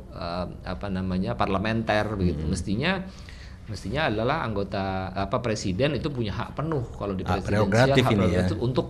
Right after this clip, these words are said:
Speaker 1: menentukan siapa anggota kabinetnya. Nah, cuman ini kan ada persoalan.
Speaker 2: Hmm.
Speaker 1: Kalau dia nggak kasih, kalau dia tidak kasih tempat kepada, eh, partai-partai pendukungnya, maka dia bisa berbalik dan tidak mendukung
Speaker 2: Hmm.
Speaker 1: kebijakan pemerintah di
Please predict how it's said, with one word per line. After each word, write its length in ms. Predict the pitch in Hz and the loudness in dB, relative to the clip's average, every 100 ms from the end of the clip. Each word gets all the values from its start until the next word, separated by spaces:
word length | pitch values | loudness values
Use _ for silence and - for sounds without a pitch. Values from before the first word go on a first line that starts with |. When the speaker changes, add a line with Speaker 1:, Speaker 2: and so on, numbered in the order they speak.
| - | -4
Speaker 1:
menentukan 720 | 123 120 120 214 220 214 113 104 - - - | -2 -2 0 -2 -2 -2 -2 -2 -10 -14 -12
siapa 520 | - 107 - 101 98 | -4 -4 -2 -2 -2
anggota 380 | 104 98 92 95 | -4 -4 -4 -4
kabinetnya. 540 | 92 92 113 123 87 87 | -4 -2 -2 -2 -4 -4
Nah, 140 | 85 | -4
cuman 260 | 139 156 214 | 0 2 4
ini 120 | 185 | 4
kan 140 | 208 | 4
ada 160 | 202 147 | 4 4
persoalan. 640 | 127 127 - 185 147 113 | 2 2 4 6 4 2
Speaker 2:
Hmm. 60 | 117 | 2
Speaker 1:
Kalau 260 | 156 190 | 6 6
dia 200 | 170 165 165 | 6 6 6
nggak 280 | 156 139 - - - - | 6 4 4 -10 -16 -16
kasih, 540 | - 151 143 156 143 - - - - - - - - | 4 6 6 4 4 0 -12 -18 -18 -18 -18 -18 -4
kalau 200 | 135 135 | 2 6
dia 160 | 139 | 6
tidak 280 | 131 131 127 | 4 2 2
kasih 240 | 117 123 | 2 0
tempat 440 | - 147 143 151 - | -2 -2 4 4 4
kepada, 600 | - 127 117 113 107 - - - - - | -4 0 2 2 0 -4 -18 -20 -18 -16
eh, 440 | 110 107 107 107 107 | -10 -6 -4 -4 0
partai-partai 640 | 123 120 123 120 113 120 | 2 2 2 2 2 0
pendukungnya, 600 | 110 117 110 175 214 156 135 | 0 0 4 8 8 6 2
maka 340 | 117 113 175 | 2 4 4
dia 160 | 151 156 | 6 4
bisa 220 | 143 127 | 4 2
berbalik 560 | 120 113 113 110 156 - | 0 2 2 4 4 2
dan 160 | 117 | -2
tidak 220 | 113 117 | 0 0
mendukung 340 | 104 110 110 135 | 0 0 2 2
Speaker 2:
Hmm. 80 | 135 | 2
Speaker 1:
kebijakan 380 | 110 107 113 113 | 2 0 0 0
pemerintah 460 | 107 104 104 120 | -2 -2 -4 -2
di 340 | 113 104 113 | 0 0 0